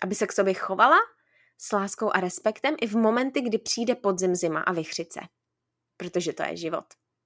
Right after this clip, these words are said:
Takže pro ty, co chtějí být pilotkami, ne autopilotkami. Pro ty, co chtějí žít sebe. Pro ty, co se chtějí navrátit k radikální sebelásce. Pro ty,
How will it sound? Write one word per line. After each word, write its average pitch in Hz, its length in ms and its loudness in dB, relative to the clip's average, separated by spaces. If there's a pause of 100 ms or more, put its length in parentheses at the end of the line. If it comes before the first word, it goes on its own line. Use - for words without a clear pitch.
(720)
Takže 175 260 -4
pro 185 200 4
ty, 247 180 -2
co 247 140 -6
chtějí 185 240 2
být 180 220 -2
pilotkami, 233 580 0
ne 294 160 -2
autopilotkami. 190 840 -4 (180)
Pro 208 120 -2
ty, 208 140 0
co 208 100 -2
chtějí 202 260 -2
žít 208 280 -4
sebe. 233 320 -2 (520)
Pro 208 140 -6
ty, 226 120 2
co 220 120 -6
se 214 300 0 (460)
chtějí 233 420 0 (120)
navrátit 202 500 2
k - 60 -18
radikální 185 520 2
sebelásce. 208 680 -2 (640)
Pro 247 160 2
ty, 247 380 -4